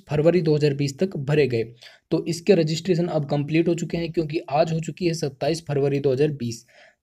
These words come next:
तो अब आपके मन में काफ़ी सारे सवाल होंगे और काफ़ी सारे डेटा मैं आपको इस वीडियो में बताने वाला हूँ कि कुल कितने फॉर्म भरे गए हैं और साथ ही साथ एक सीट पर कितना कॉम्पिटिशन है, मतलब एक सीट पर कितने लोगों का कॉम्पिटिशन रहने वाला है।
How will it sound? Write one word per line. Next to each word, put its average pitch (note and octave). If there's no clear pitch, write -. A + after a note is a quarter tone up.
तो G3
अब E3
आपके E3
मन E3+
में F3
काफ़ी D#3
सारे E3+
सवाल D#3+
होंगे E3
और D#3+
काफ़ी D3+
सारे D#3+
डेटा D3
मैं E3
आपको D#3
इस D#3+
वीडियो D#3
में D3+
बताने C#3
वाला D#3+
हूँ D#3
कि D#3
कुल E3+
कितने E3
फॉर्म D#3+
भरे D#3+
गए D#3+
हैं E3
और D3+
साथ D#3
ही F3
साथ E3+
एक D#3+
सीट E3
पर E3+
कितना E3
कॉम्पिटिशन D#3+
है, D#3+
मतलब D3+
एक D3+
सीट D#3+
पर D3+
कितने E3+
लोगों D3+
का D3
कॉम्पिटिशन D3
रहने C#3
वाला D#3
है। E3+